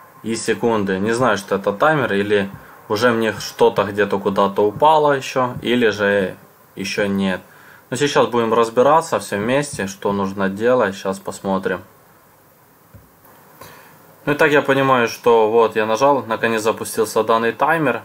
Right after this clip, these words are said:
Ждём, что оно даст нам. Ещё раз нажмём, я так понимаю, это какие-то там вылазки.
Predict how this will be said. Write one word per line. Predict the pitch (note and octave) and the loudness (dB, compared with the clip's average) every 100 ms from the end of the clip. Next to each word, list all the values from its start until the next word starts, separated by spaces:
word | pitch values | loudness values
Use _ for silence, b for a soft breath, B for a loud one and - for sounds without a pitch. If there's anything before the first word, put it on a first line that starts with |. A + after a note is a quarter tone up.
| - | -12
Ждём, | G#2+ A2 B2 A#2 G2+ | -12 0 2 2 0
что | G2 - A2 G#2 | -10 0 2 4
оно | G#2 G2+ G2 | 2 0 -2
даст | G2 A#2+ C3 - | 2 2 2 0
нам. | G#2+ G2 G2 B B B B B _ - | -2 -4 -8 B B B B B _ -14
Ещё | G#2+ A#2+ | -2 2
раз | A2 G2+ A2+ | 4 2 0
нажмём, | A2+ C3+ C#3 | 0 0 0
я | G#2 | 0
так | G2+ | -2
понимаю, | A#2 A2 G#2+ G2+ G2+ | 0 0 0 2 0
это | G2 G2+ | -2 -4
какие-то | G2+ G2+ G2+ - | -4 -4 -8 -2
там | - G#2 | -2 2
вылазки. | D#3 E3 C#3+ - | 4 2 0 -6